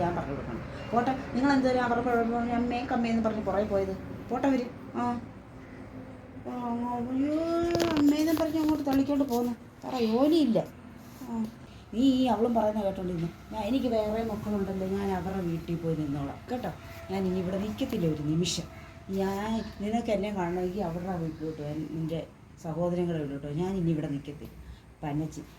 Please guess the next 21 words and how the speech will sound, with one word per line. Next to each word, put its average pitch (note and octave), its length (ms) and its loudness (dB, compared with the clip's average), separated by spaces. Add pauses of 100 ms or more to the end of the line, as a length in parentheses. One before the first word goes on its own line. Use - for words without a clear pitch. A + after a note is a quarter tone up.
(140)
ഞാൻ F3 120 0 (100)
പോവാടാ, F3 460 -4
ഇനി E3+ 160 -6
ഞാൻ F3+ 180 -2
പോവാ. F#3+ 260 -2 (120)
ഞാൻ F#3+ 160 0
ഇനി G3 140 -2
ഇവിടെ G3+ 200 -2
നിൽക്കുന്നില്ല. G#3+ 380 -2 (100)
നീ G3 240 -2 (140)
തള്ളക്ക് F3+ 360 -2
ഇച്ചിരി G3 260 -4
മരുന്ന് F3+ 340 -2
മേടിക്കിച്ച് G#3 540 -2
തരാൻ G3+ 300 2
പോലും G#3 300 -2
പൈസ E3+ 260 -2
തരാത്തവൻ F3+ 400 0 (380)
ഒക്കെ E3+ 160 -4 (140)
എ - 100 -4
സിയും C4 200 0